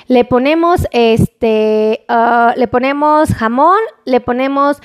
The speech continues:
una rebanadita de jitomate, unos aritos de cebolla y un pedazo de queso. Y bueno, lo usamos como los snacks, ¿verdad?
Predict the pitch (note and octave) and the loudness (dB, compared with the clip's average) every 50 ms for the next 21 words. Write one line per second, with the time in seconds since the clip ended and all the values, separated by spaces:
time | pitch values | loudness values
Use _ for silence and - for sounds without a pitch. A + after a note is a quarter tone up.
0 | - - - - _ C#4 C#4 D4 D4 C#4 C#4 B3+ A#3+ A3+ A#3 A#3 A#3+ - C4+ B3+ | -20 -20 -20 -10 _ -2 0 2 4 4 4 2 2 2 0 0 0 2 2 2
1 | B3 - C4 G3 - A#3+ B3 C4+ D4 E4 D#4 - F4+ E4 D#4 C4+ B3+ A#3 A3 A#3 | 2 0 -4 -4 -2 -2 0 0 0 0 2 0 0 0 0 0 0 0 0 0
2 | A3 B3 B3 G#3+ A3 - - A3 G3+ B3+ D4+ D#4+ E4 D4 C4+ C#4 C#4 B3 - B3+ | 0 0 0 2 0 0 0 0 2 2 2 2 2 0 0 -4 -4 -2 -2 -2
3 | A#3 A3+ A3 - B3+ A#3 G#3+ G3 - G#3 G3 F3+ - - _ _ _ _ _ - | 0 -2 -2 -4 -4 -6 -6 -6 -6 -10 -12 -12 -14 -20 _ _ _ _ _ -20
4 | - - - - - E4+ G4 G4+ G4+ F#4+ F#4+ F#4+ F#4 D#4+ - C#4+ B3 B3+ C4+ C4+ | -20 -20 -16 -2 2 2 4 4 2 2 0 0 -2 -2 -2 -2 -2 -2 -4 -4
5 | - - C4 C4 C4+ C4+ C4+ C4+ - - - - - F#4+ G#4 A4 - - - A#3+ | -4 -4 -4 -2 0 0 0 0 -2 -4 -6 -4 -2 -2 -2 -2 -4 -8 -2 -2
6 | A#3 A3 A3 A#3+ C#4 G4 | 0 0 2 0 0 0